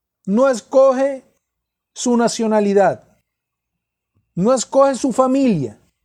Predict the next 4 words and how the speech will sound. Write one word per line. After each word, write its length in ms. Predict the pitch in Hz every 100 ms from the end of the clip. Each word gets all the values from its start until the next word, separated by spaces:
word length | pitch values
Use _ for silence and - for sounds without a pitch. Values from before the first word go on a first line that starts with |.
| _ _ _ _ _ _ _ _ _ _ _ _ _ _ _ _ _ _ _ _ _ _ _
no 240 | 175 233 269
escoge 420 | 220 277 269 269
su 220 | - 262
dinero, 640 | 240 240 269 254 165 110